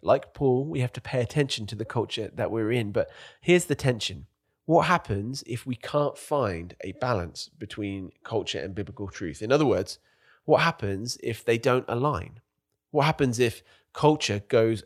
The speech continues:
against what the Bible teaches us? Do we rework the Bible to fit it with culture? 'Cause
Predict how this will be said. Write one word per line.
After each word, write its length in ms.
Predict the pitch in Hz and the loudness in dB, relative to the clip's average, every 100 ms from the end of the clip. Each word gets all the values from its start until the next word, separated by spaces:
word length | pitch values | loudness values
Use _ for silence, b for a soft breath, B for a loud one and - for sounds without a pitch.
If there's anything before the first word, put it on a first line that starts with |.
| 104 | -8
against 720 | 101 - 143 120 - - - - _ _ | -8 -2 0 0 -2 -8 -8 -18 _ _
what 200 | - - | -8 -6
the 60 | 113 | -6
Bible 420 | - 117 117 107 | 0 2 2 0
teaches 360 | - 117 - 82 | -6 -8 -8 -10
us? 160 | - | -12
Do 160 | - 131 | -2 2
we 160 | 127 120 | 2 0
rework 600 | 123 139 139 131 - - | 0 2 6 8 6 0
the 100 | 117 | -2
Bible 440 | 110 110 120 156 | 4 4 4 0
to 120 | - | -4
fit 260 | - 117 - | -4 -4 -4
it 60 | |
with 160 | 90 101 | -6 -8
culture? 480 | - 95 101 143 170 _ | -4 -4 -2 -4 -4 _
'Cause 240 | - 117 | -6 -6